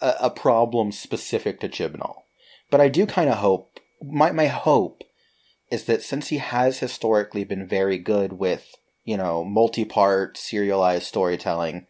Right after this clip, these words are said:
that did pay off on what it set up. Like, I think Broadchurch, at least in season one,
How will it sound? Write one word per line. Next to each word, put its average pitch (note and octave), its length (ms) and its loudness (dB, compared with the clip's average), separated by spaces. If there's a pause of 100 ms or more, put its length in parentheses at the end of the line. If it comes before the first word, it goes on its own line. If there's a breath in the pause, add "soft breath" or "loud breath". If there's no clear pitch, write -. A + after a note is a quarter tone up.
(160)
that C3 180 0
did A3+ 220 0
pay G2+ 240 -2
off D2 300 0
on F2+ 140 -2
what E2 120 -4
it - 140 -8
set F2 180 -2
up. D2+ 160 -2
Like, F#2+ 80 0
I A2+ 80 2
think D3 220 -2
Broadchurch, G#2 760 0 (500)
at B2 100 0
least C#3+ 220 -2
in C3+ 60 -4
season G2+ 360 -4
one, E2 460 -6